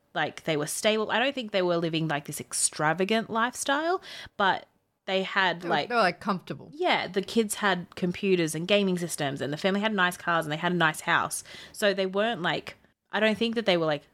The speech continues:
Speaker 1: luxurious and lavish, but they definitely weren't slumming it by any means.
Speaker 2: Yeah, okay.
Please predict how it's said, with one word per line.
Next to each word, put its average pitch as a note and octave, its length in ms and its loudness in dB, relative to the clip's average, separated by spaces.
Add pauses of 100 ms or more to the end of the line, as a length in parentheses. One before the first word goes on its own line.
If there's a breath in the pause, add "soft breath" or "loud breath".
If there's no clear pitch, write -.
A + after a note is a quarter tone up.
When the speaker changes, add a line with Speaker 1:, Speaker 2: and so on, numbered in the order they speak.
Speaker 1:
luxurious E3+ 800 -2
and C#3 180 -6
lavish, F#3 640 -2
but F3+ 120 -2
they D#3+ 120 2
definitely E3 560 0
weren't C#3+ 280 -2
slumming C#3 460 -2
it - 280 -6
by D3+ 140 -2
any D3 200 -4
means. E3+ 440 -10
Speaker 2:
Yeah, C3 240 -8
okay. C#3+ 220 -12